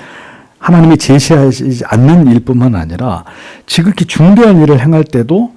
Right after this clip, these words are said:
신중하고 또 신중하지 않으면 안 됩니다. 그러니까 서원에 있어서 우리가 경계해야 될 첫 번째는 우리가 경솔하게 행해서는 안 되고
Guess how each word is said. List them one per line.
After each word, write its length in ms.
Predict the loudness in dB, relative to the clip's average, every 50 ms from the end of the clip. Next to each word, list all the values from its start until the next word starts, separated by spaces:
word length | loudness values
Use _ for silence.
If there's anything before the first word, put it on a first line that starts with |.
| _ _
신중하고 800 | -8 -6 -2 0 2 2 2 2 2 2 0 0 -2 -2 -4 -6 -4
또 160 | -4 -4 -4
신중하지 680 | -4 -2 0 0 0 2 2 0 0 0 0 -2 -2
않으면 320 | -2 -2 -4 -4 -4 -6 -6
안 160 | -6 -10 -10
됩니다. 540 | -12 -12 -12 -12 -16 -20 -20 -20 -20 -20 _ _ _ _ _ _ _ _ -20 -20 -20 -20 -20 _ _ _ _ _ _ _ _ _ -20 -20 -20 -20
그러니까 240 | -20 -16 -6 -6 -4
서원에 360 | -2 0 2 2 4 4 2
있어서 320 | 2 2 0 -2 -2 -2 -2
우리가 260 | 0 0 2 0 0
경계해야 360 | 0 0 2 2 4 4 2
될 160 | 2 2 0
첫 160 | -2 -4 -6 -4
번째는 560 | -4 -4 -2 -2 -2 -2 -2 -2 -4 -6 -10 -16 -20 -20 -20 -20 -20 -16 -6
우리가 260 | -2 0 2 2 0
경솔하게 760 | 0 0 0 2 2 4 4 4 2 2 2 2 2 2 2 2
행해서는 560 | 2 2 2 2 2 0 0 0 0 0 0
안 180 | 0 -2 -4 -4
되고 440 | -4 -6 -6 -6 -8 -8 -8 -8